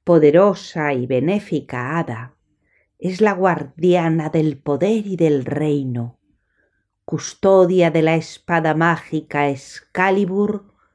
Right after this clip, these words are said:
y profunda conocedora de la magia ancestral.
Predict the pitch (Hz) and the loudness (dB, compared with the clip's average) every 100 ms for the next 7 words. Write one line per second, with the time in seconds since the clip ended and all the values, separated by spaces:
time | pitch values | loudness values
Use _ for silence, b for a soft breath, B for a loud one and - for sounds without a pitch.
0 | b b b - 165 - 147 131 214 208 | b b b -4 -4 -2 -4 -4 0 2
1 | 190 156 123 - 156 147 - 147 147 147 | 2 0 -4 -4 -2 -2 -2 -2 0 -2
2 | 139 135 143 131 135 147 139 - - 135 | -2 -4 -4 -4 -4 -4 -6 -8 -8 -8
3 | 135 127 135 120 - 143 123 120 117 | -8 -8 -10 -10 -10 -8 -6 -6 -10